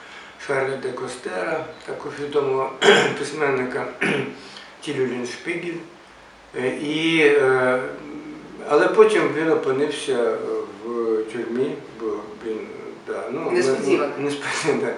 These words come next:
Speaker 1: Ми знаємо, що був такий період у житті, коли багато репресій було. І,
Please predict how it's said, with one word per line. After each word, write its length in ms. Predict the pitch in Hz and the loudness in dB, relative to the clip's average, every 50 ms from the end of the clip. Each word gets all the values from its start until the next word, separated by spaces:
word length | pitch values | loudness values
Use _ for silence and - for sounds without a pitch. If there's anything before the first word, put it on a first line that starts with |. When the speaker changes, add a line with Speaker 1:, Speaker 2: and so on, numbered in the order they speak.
| - - - - - - | -6 -10 -12 -14 -6 2
Speaker 1:
Ми 100 | 143 143 | 2 2
знаємо, 580 | 143 139 143 170 185 190 - 143 135 131 131 127 | 2 2 4 6 6 6 6 6 4 2 0 -2
що 200 | 131 - - 135 131 117 - - - - - - - - - 127 | -4 -4 -2 -2 -2 -2 -4 -8 -10 -12 -14 -14 -16 -14 -8 -4
був 160 | 147 151 143 | -2 -2 -2
такий 300 | - 139 127 131 139 131 | 0 0 -2 0 -2 -4
період 580 | 127 123 123 131 127 127 127 123 117 110 - 117 | -4 -2 -2 0 0 0 0 0 -2 -2 -4 -6
у 40 | 117 113 113 | -6 -6 -6
житті, 300 | 117 113 113 - 151 156 | -8 -8 -10 -10 -10 -10
коли 420 | - - 131 120 120 123 120 120 - - - - - - - - - - - - - 113 113 | -8 -6 -4 -4 -4 -2 -4 -4 -6 -8 -14 -16 -18 -20 -20 -20 -20 -20 -18 -12 -10 -8 -8
багато 360 | 117 123 123 127 127 123 120 117 | -6 -4 -4 -4 -4 -4 -4 -4
репресій 580 | 113 120 123 - 135 147 156 - - - - 127 | -6 -6 -6 -6 -6 -6 -6 -6 -8 -8 -10 -12
було. 440 | - 117 120 120 120 120 120 110 | -12 -10 -12 -12 -10 -6 -4 -4
І, 480 | 110 113 110 110 110 110 110 110 110 110 | -4 -4 -6 -10 -12 -10 -10 -8 -8 -8